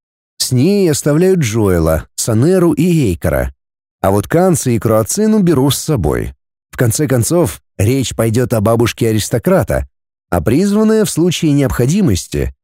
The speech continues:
сможет помочь в схватке, если по какой-то причине дело примет скверный оборот.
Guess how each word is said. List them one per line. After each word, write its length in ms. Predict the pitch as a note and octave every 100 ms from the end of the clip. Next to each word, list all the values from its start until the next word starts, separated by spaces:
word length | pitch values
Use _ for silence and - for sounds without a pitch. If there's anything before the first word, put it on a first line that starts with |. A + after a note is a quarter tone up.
| -
сможет 520 | - F3 G3+ G3 -
помочь 400 | G#3+ D#3 G#2+ G2
в 60 |
схватке, 680 | - - D3+ F#3+ - F#2+ C#2
если 320 | F2 A2+ -
по 140 | A2 A#2+
какой-то 360 | A#2+ - F2+
причине 540 | F2 A2 - G3+ G#3 G#3+
дело 420 | A#2+ A#2+ D#3+ G3
примет 440 | D#3+ A#2+ B2 D#3+
скверный 680 | - - A#2+ G#2 G#2+ G#2+ C#3+
оборот. 580 | C#3+ B2+ F2 C2+ C2 -